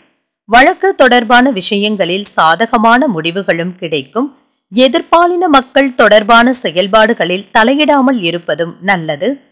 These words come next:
இன்றைய தினம் நீங்கள் விநாயகரை நினைத்து வீட்டில் விளக்கு ஏற்றி வழிபட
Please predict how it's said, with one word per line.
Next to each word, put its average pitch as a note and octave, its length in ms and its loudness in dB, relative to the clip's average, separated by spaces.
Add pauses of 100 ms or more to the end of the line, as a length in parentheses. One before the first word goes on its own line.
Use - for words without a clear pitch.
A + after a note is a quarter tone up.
(360)
இன்றைய E4 520 0
தினம் G#3 380 -2
நீங்கள் E3+ 460 -4
விநாயகரை C4+ 720 0
நினைத்து F3+ 680 -4
வீட்டில் A3 460 -2
விளக்கு F3+ 420 -6
ஏற்றி A#3 360 -2
வழிபட D#3+ 460 -4